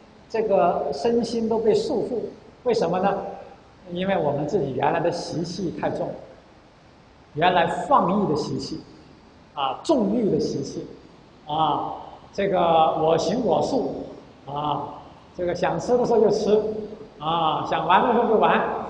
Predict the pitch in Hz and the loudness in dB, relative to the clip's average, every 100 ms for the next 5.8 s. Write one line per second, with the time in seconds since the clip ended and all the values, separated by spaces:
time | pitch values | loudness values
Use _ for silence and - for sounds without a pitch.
0 | - - - - - - 214 180 165 - | -12 -18 -20 -20 -20 -2 2 2 2 0
1 | 135 - - - - - - 175 156 - | -4 -8 -14 -16 -18 -20 -12 -6 -6 -6
2 | 214 - 240 - 202 214 165 139 - 123 | -8 0 2 2 0 -2 -2 -4 -6 -10
3 | - - - - - - - - - - | -12 -14 -18 -20 -20 -20 -20 -20 -20 -20
4 | - - 196 - 190 190 - - 214 - | -12 -2 2 2 2 0 2 4 4 4
5 | 151 147 160 - 160 156 165 | -2 -6 -6 -4 -2 -2 -6